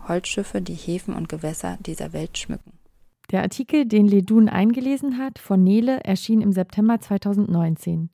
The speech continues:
Speaker 2: Seitdem ist einiges passiert. Das Kollektiv Sea Urchin hat ein passendes Schiff gefunden und hat mit dem Aus- und Umbau des Schiffes begonnen.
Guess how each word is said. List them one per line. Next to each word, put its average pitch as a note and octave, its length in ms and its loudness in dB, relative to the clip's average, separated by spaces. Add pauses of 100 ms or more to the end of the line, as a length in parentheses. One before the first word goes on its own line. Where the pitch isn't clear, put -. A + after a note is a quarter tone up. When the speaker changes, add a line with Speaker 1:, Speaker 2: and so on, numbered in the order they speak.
(440)
Speaker 2:
Seitdem A3 400 0
ist - 120 -4
einiges G3+ 340 -2
passiert. - 640 -8 (460)
Das - 400 -4 (120)
Kollektiv G#3 540 -2
Sea C4 360 -6
Urchin C4+ 480 -4
hat G#3+ 200 -4
ein F#3+ 100 -2
passendes F3+ 440 -2
Schiff - 220 -4
gefunden C4+ 580 -8
und - 320 -4
hat G#3 180 -4
mit G#3 160 2
dem F#3 180 -2
Aus- F#3+ 300 -4
und G3 220 -4
Umbau G#3 340 2
des G3 180 -4
Schiffes F#3+ 300 -6
begonnen. D#3+ 480 -6